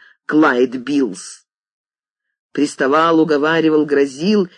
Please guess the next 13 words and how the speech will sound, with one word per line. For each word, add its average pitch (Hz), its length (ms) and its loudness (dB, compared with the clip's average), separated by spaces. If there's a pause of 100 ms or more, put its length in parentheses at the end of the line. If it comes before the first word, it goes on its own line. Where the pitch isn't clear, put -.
(160)
и, 175 80 -6
если 196 300 0
убеждался, 175 580 -2
что - 240 -2
денег 151 360 0
тут 151 200 -6
больше 160 380 -2
не 143 180 -6
выжмешь, 165 640 0 (380)
забирал 190 520 0
у 233 40 0
должников 180 640 -2
мебель 226 580 -2